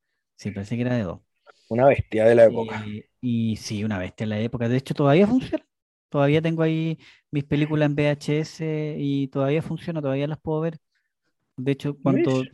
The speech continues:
Speaker 1: se echa a perder el V H S son los cabezales, limpiáis los cabezales y funciona de nuevo.
Speaker 2: Bueno.
Speaker 1: Eh, porque se llena de polvo, digamos. Y, em, las, una de las primeras películas que arrendaba, o sea, no de las primeras, porque en realidad mi papá,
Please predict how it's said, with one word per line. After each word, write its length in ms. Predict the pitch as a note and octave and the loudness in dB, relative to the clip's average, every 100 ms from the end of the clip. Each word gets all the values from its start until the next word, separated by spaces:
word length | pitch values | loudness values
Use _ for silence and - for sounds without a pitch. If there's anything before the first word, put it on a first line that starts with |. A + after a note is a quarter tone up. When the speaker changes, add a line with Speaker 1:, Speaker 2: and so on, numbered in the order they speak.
| - | -4
Speaker 1:
se 80 | |
echa 200 | C3+ C3+ | -4 0
a 40 | C#3 | 0
perder 360 | C#3 C3+ C#3 | 0 -2 -2
el 60 | C3+ | -2
V 140 | C3+ C3+ | -2 -4
H 200 | C3 C#3 | -4 -8
S 180 | C3+ | -8
son 140 | C#3 C3+ | -8 -4
los 100 | C3 | -4
cabezales, 580 | - A#2 A#2 D#3 C#3 A#2+ - | -2 -2 -2 -2 -2 -4 -4
limpiáis 360 | B2+ A#2+ C3+ B2+ | -4 -2 -2 -4
los 100 | A#2+ | -4
cabezales 560 | A#2+ A2+ - C3+ E3+ | -4 -6 -6 -8 -8
y 60 | D3+ | -8
funciona 460 | - A#2+ - B2 | -8 -6 -4 -2
de 60 | B2 | -2
nuevo. 280 | C#3+ F#2+ A2+ _ _ _ _ - | -4 -6 -8 _ _ _ _ -18
Speaker 2:
Bueno. 280 | G#2+ A2 | -12 -8
Speaker 1:
Eh, 300 | G#2 G2 G2 - _ _ | -6 -6 -8 -10 _ _
porque 180 | - A#2 | -10 -8
se 220 | A#2 A#2+ | -6 -2
llena 280 | A#2+ C3+ C#3 | 0 0 2
de 160 | C3 A#2+ | 0 -2
polvo, 340 | C#3 A2+ F#2+ | -4 -4 -6
digamos. 320 | F#2 E2+ E2+ - _ - - _ _ _ _ _ _ - | -10 -12 -16 -20 _ -20 -20 _ _ _ _ _ _ -8
Y, 640 | A2+ A#2 A2+ A2+ C3+ E3+ - _ _ _ _ _ | -4 -4 -4 -2 -4 -6 -12 _ _ _ _ _
em, 1500 | B2 A#2+ A2+ A2 A2+ G#2 G#2 G2+ G2 G2 F#2+ F#2+ F2+ F2+ G2 _ _ _ _ _ _ _ _ _ _ _ _ | -6 -4 -4 -4 -4 -6 -8 -8 -10 -10 -12 -14 -16 -20 -20 _ _ _ _ _ _ _ _ _ _ _ _
las, 220 | C3 B2 - - - | -4 -4 -6 -16 -6
una 220 | C3 C#3+ | -2 0
de 60 | |
las 180 | C#3+ C3+ - _ - | 0 -4 -10 _ -10
primeras 320 | B2 C#3+ D#3+ | -4 -2 -4
películas 300 | F3 F3 F3 | -4 -4 -4
que 100 | E3 | -4
arrendaba, 680 | D3 C3 C3 F3 E3+ E3 E3 | -2 -2 -2 0 0 0 -2
o 120 | A#2 | -8
sea, 180 | A2 G#2 | -12 -12
no 160 | G#2 A2+ | -8 -6
de 100 | A#2+ | -6
las 100 | A2+ | -8
primeras, 300 | A2 A#2 A2 | -8 -8 -8
porque 200 | F#2+ F#2+ | -14 -14
en 80 | |
realidad 260 | G2 G2 A2 | -12 -8 -6
mi 120 | G#2+ | -6
papá, 360 | G2+ A2 A2 | -6 -6 -6